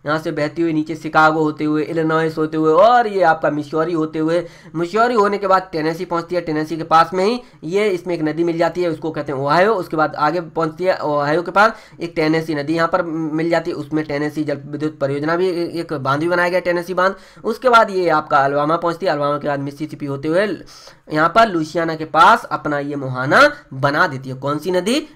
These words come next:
मिसिसिपी नदी। इस तरह से ऊपर से नीचे यहाँ पर आती है और इस तरह से ये इस तरह से अपना जल गिरा देती है। ठीक है, यह मिसिसिपी ओहायो जलमार्ग के नाम से भी जाना जाता है। यूएसए के आंतरिक जलमार्गों को, यानी कि आंतरिक भागों को, यानी कि यूएसए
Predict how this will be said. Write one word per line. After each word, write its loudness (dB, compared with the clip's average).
मिसिसिपी -6
नदी। -4
इस -10
तरह -6
से -8
ऊपर -4
से -10
नीचे -8
यहाँ -6
पर -10
आती -8
है 2
और -4
इस -10
तरह -12
से -18
ये -2
इस -8
तरह -14
से -10
अपना 0
जल -2
गिरा -2
देती -10
है। -16
ठीक 0
है, 2
यह 2
मिसिसिपी -4
ओहायो 4
जलमार्ग 0
के -4
नाम -4
से -4
भी -4
जाना 4
जाता 2
है। 0
यूएसए 2
के -6
आंतरिक 0
जलमार्गों -2
को, 4
यानी -4
कि -10
आंतरिक -2
भागों -2
को, -8
यानी -4
कि -8
यूएसए 0